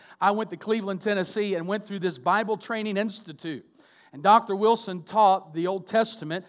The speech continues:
It was a survey thing. And as a young Christian, it was very instrumental in my life. But he has brought a resurgence there to the university. And w-, what is amazing is, is that his motto is,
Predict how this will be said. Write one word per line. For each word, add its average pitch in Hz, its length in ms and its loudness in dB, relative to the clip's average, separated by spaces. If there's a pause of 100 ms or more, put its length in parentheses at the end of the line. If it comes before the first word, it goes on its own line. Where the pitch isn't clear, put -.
(220)
It 180 80 -10
was 170 140 -8
a 160 60 -8
survey 175 580 2
thing. 165 400 -6 (320)
And 196 100 -2
as 214 160 2
a 208 40 -4
young 220 240 0
Christian, 226 500 -2
it 202 40 -6
was 175 120 -12
very 208 260 0
instrumental 202 520 -6
in 185 40 -6
my 175 120 0
life. 196 360 0 (540)
But 214 120 2
he 269 140 4
has 220 140 2
brought 247 300 6
a 220 40 2
resurgence 202 760 -4
there 185 340 -2
to 190 160 -12
the 175 80 -10
university. 185 800 -4 (320)
And 202 160 -2
w-, 208 180 -10
what 247 200 2
is 202 120 -4
amazing 220 540 -2
is, 196 240 0
is 180 140 -6
that 208 160 6
his 175 160 -4
motto 214 420 2
is, 180 300 -2